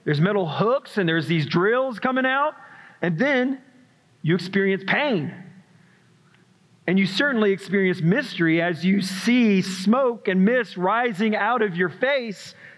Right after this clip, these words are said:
That's not normal. You may even wonder if this dentist really is trying to do you good. So you might continually scan the walls on either side, searching for some kind of plaque or credentials to make sure you're in the right place.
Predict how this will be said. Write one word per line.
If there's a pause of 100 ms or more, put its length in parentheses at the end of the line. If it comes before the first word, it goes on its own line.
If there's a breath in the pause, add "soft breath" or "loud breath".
(120 loud breath)
That's
not
normal.
You
may
even
wonder (200 loud breath)
if
this
dentist
really
is
trying
to
do
you
good. (260 loud breath)
So
you
might
continually
scan
the
walls
on
either
side,
searching
for
some
kind
of
plaque
or (260 loud breath)
credentials
to
make
sure
you're
in
the
right
place.